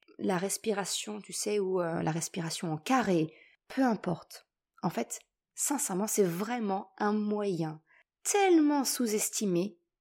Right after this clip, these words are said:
et qui pourtant te permet de retrouver ton plein contrôle. Tout simplement parce que si tu contrôles ta respiration,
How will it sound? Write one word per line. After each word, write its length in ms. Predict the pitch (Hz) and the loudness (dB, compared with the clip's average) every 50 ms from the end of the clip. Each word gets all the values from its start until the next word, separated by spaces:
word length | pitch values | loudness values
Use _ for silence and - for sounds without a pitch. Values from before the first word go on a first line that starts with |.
| _ _ | _ _
et 80 | - - | -6 -6
qui 160 | - - 247 | -2 -2 -2
pourtant 420 | - - 240 226 - - 240 240 240 | -2 -2 -6 -8 -6 -4 -4 -4 -2
te 140 | - 214 | 0 -2
permet 560 | 208 - - 214 196 190 196 208 226 240 - _ _ | -2 0 -2 -4 -4 -2 -4 -4 -4 -6 -10 _ _
de 180 | 170 156 175 175 | -4 -2 -2 -2
retrouver 640 | 170 196 233 226 - - - 190 170 196 214 - - _ _ _ _ _ _ _ _ _ _ _ _ | -2 -2 -4 -4 -6 -8 -8 -6 -4 -4 -4 -4 -6 _ _ _ _ _ _ _ _ _ _ _ _
ton 140 | - 202 185 | -4 -4 -4
plein 400 | 170 - - - 214 208 208 208 - _ _ _ _ _ _ _ | -4 -6 -4 -2 -2 -2 -2 -6 -14 _ _ _ _ _ _ _
contrôle. 500 | - 220 196 - - - 156 156 - - - _ _ _ _ _ _ _ _ - _ _ _ | -2 -2 -2 -2 -2 -4 -4 -4 -4 -6 -12 _ _ _ _ _ _ _ _ -20 _ _ _
Tout 100 | - 247 | -2 -2
simplement 400 | 214 277 247 - 220 208 220 233 | 0 -2 -2 0 0 0 0 0
parce 300 | - 214 - - - 190 | -2 -4 -6 -6 -8 -8
que 300 | - - 220 - - - _ | -4 -2 -4 -4 -4 -10 _
si 200 | - - - 208 | -10 -10 -8 -4
tu 140 | - 254 247 | -2 -2 -2
contrôles 760 | - - - - 370 381 - - - 247 247 220 180 160 - _ _ _ | -2 -2 0 2 2 0 0 -2 -2 0 0 0 0 -2 -6 _ _ _
ta 100 | - 160 | -4 -2
respiration, 760 | 151 202 226 - - - 240 202 196 185 - - - - | -2 0 -2 -2 0 0 0 0 -2 -4 -6 -6 -6 -8